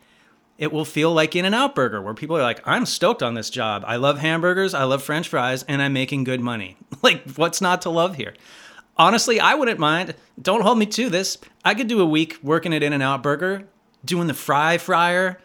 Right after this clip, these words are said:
flipping the burgers, taking the orders. If the money was there, why the hell not? Look, work is always work. It's so funny. I run into this sometimes with people on my own,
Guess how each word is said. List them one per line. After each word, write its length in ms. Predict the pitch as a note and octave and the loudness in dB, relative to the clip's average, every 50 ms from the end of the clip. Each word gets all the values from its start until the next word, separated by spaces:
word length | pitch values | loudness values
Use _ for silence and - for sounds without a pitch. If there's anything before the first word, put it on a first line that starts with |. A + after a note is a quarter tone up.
| _ _ | _ _
flipping 360 | - - D#3 D#3+ D#3+ F#3+ F3 | -8 -2 0 0 2 2 0
the 80 | E3+ D#3 | -2 0
burgers, 540 | C3+ C#3+ C#3 D3+ D#3+ E3 F3+ F3+ F3+ F3 - | 0 2 2 2 2 0 0 -2 -2 -4 -6
taking 320 | - E3+ E3+ E3 F#3 E3+ | -4 -4 -4 -4 -4 -4
the 140 | E3 D#3 D3+ | -2 -2 -2
orders. 500 | D3 D#3 E3+ F3 F3+ F#3 F3+ F3 - - _ _ _ _ _ _ _ _ _ _ _ - | 0 -2 -2 -2 -4 -6 -6 -10 -12 -14 _ _ _ _ _ _ _ _ _ _ _ -6
If 160 | F3+ F#3 F#3 | -6 -4 -4
the 120 | - F#3 | -4 -4
money 500 | F3 E3 C3 C3 C#3 D#3+ D#3 F#3 A3 A#3+ | -4 -4 -4 -4 0 2 2 2 2 2
was 220 | C4 B3+ A3+ F#3+ E3 | 2 0 0 0 2
there, 440 | F3+ D#3+ G3 B3 C#4+ D4 D4+ - - _ _ _ _ _ _ _ _ - - | 2 2 4 4 2 0 0 -2 -6 _ _ _ _ _ _ _ _ -14 -6
why 280 | D3+ C3+ E3+ A#3+ D4+ | -2 2 2 4 4
the 60 | D4 | 2
hell 160 | C4+ C4+ D4 D4 | 2 2 2 2
not? 240 | D4 E4+ E4 G#3+ | 2 2 0 0
Look, 220 | E3+ G#3 C4 B3+ - | 0 0 0 0 0
work 280 | D3+ E3 C#4+ F4 - | 0 0 0 2 2
is 120 | B3 G#3 F#3 | -2 -2 -2
always 420 | - E3 F#3 G#3+ G3+ E3 C3 A#2 | 0 0 2 2 2 0 0 -2
work. 260 | A#2 A#2 A2 - - _ _ _ _ _ _ _ _ _ - - _ _ - | -4 -6 -6 -8 -10 _ _ _ _ _ _ _ _ _ -20 -20 _ _ -10
It's 140 | E3+ - | -8 -6
so 160 | - - A3 - | -4 -2 -2 -2
funny. 260 | - G3+ F3+ D#3+ C3+ | -2 -2 -2 0 0
I 40 | C3 | 0
run 180 | E3 G#3+ A3+ | 0 0 0
into 140 | G#3+ F#3 E3 | 0 0 0
this 160 | D#3 D3+ - | 0 -2 -2
sometimes 420 | - D3+ C#3 C#3 D3 C#3+ C3+ A#2+ C3+ | -2 -6 -4 -2 -2 -2 -2 -4 -6
with 260 | C3 - - - - | -8 -12 -14 -16 -12
people 280 | - E3 C#3 C#3+ C#3 C3+ | -8 -8 -6 -4 -2 0
on 160 | C3 C3 B2+ | 0 0 0
my 200 | B2+ B2 B2 B2 | 0 -2 -2 -2
own, 300 | B2+ B2+ B2+ C3 B2+ B2+ | -2 -2 -2 -4 -4 -8